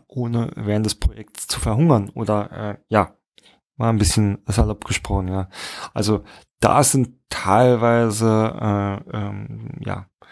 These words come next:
Dumpingpreise unterwegs und es gibt offensichtlich Leute, ja, die es dann trotzdem machen, weswegen auch immer, vielleicht einfach am Spaß, aus der Freude oder weil sie es nicht brauchen oder weil sie halt einfach nur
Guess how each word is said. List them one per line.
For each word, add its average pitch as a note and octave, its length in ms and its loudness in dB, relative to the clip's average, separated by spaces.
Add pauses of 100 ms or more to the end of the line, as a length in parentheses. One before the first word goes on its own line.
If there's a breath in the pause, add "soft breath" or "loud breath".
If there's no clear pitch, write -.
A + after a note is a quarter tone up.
(340 loud breath)
Dumpingpreise D3 720 2
unterwegs C3 500 4
und B2 120 -4
es A2+ 100 -2
gibt - 220 0
offensichtlich A2 580 -2
Leute, A2+ 580 2
ja, G2+ 200 0
die A#2 160 0
es - 160 -4
dann G2 240 -2
trotzdem B2+ 600 2
machen, B2+ 680 2
weswegen A#2 460 0
auch G2+ 120 -4
immer, C#3 220 0
vielleicht G#2+ 280 -2
einfach G#2+ 280 -2
am G2+ 420 -6
Spaß, A#2 440 2
aus G#2+ 160 -8
der G#2 100 -2
Freude C3 400 4
oder A#2 160 4
weil G#2+ 140 4
sie G2+ 80 -2
es F#2+ 40 -4
nicht G2+ 140 -2
brauchen B2 380 0
oder A2 160 -4
weil G#2 160 0
sie G2+ 100 -2
halt G2+ 140 0
einfach G#2+ 340 -6
nur A2 320 -2